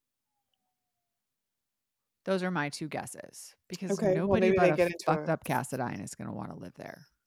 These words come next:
Speaker 2: Yeah, exactly. Okay, my final kind of conundrum is Joss, the character of Joss. They're having her work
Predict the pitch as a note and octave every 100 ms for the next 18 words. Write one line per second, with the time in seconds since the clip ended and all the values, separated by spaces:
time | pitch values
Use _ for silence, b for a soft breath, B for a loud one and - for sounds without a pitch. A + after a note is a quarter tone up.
0 | - E3 C#3 - D#3+ D#3 C#3 - - -
1 | _ B B B B A3 A3+ - F#3 A3
2 | A3 C#4 D#4+ F4 F4 C#4+ - _ _ _
3 | - A#3+ G#3 G3 G3+ F3 D#3+ D3 C3+ A#2
4 | C3+ - _ _ _ _ _ _ _ _
5 | _ _ _ _ _ _ - F#3+ F3 -
6 | - _ _ _ _ _ _ E3+ F3+ D3+
7 | - - - - _ - E3+ G#3+ G#3+ G3+
8 | G3 D#3+ - C#3+ A#2+ - - - - _
9 | _ _ _ _ _ _ _ _ _ _
10 | _ _ _ _ _ - G3+ G#3+ G#3 B3
11 | C#4+ D4 C4 A#3+ G#3+ F3 F#3 A#3 -